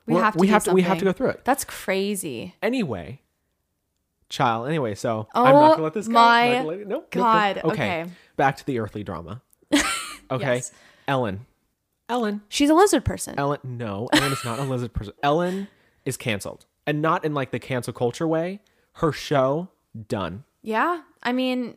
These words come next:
Speaker 2: Bye,
Speaker 1: do
Speaker 2: Ellen.
Speaker 1: I care? No, I never watched it. Snooze.
Speaker 2: No,
Speaker 1: Um,
Speaker 2: okay. So Ellen DeGeneres, I don't know why I had to say her last name, 'cause I think Ellen just does it.
Speaker 1: Yeah.
Speaker 2: Um, Ellen DeGeneres, she announced this <laughs> week that her talk show is coming to an end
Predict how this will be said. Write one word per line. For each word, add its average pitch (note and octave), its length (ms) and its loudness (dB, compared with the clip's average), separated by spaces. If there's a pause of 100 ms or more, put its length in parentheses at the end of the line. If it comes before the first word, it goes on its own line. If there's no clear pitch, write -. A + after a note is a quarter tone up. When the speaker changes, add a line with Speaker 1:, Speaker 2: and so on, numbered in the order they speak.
Speaker 2:
Bye, C3+ 260 0
Speaker 1:
do A#2 160 0
Speaker 2:
Ellen. G3 60 0
Speaker 1:
I F3+ 160 2
care? A3 300 -2
No, F3 260 -4
I D#3+ 80 -4
never F3+ 200 -6
watched C#3 280 -8
it. A#2+ 200 -8
Snooze. C4+ 420 -6 (320)
Speaker 2:
No, B3 240 2
Speaker 1:
Um, G3 240 0
Speaker 2:
okay. C3+ 220 -4 (220)
So F3+ 280 -2
Ellen A#3+ 500 2 (100)
DeGeneres, A#2+ 800 -2 (560)
I C3 80 0
don't C#3 120 0
know C3+ 80 0
why A#2 160 2
I A#2+ 40 -2
had B2 160 -4
to A#2 60 -6
say A2+ 160 -4
her G#2+ 120 -4
last G2 260 -8
name, - 160 -12
'cause A#2+ 160 -8
I A2+ 80 -4
think B2+ 260 -8
Ellen G#2+ 300 -4
just G#2 180 -10
does D#2+ 200 -4
it. - 120 -12 (320)
Speaker 1:
Yeah. C3+ 160 -4
Speaker 2:
Um, D3 200 2 (120)
Ellen D4+ 260 0
DeGeneres, C3 720 -2
she F#3 220 -2
announced D#3+ 420 2
this - 160 -6
<laughs> D3 120 0
week C3+ 280 -4 (260)
that B2+ 400 -2
her C#3 120 0
talk D#3 320 -2
show E3 200 0
is C#3+ 100 -4
coming G#3 320 0
to C#4 140 0
an C4+ 80 2
end F3+ 400 2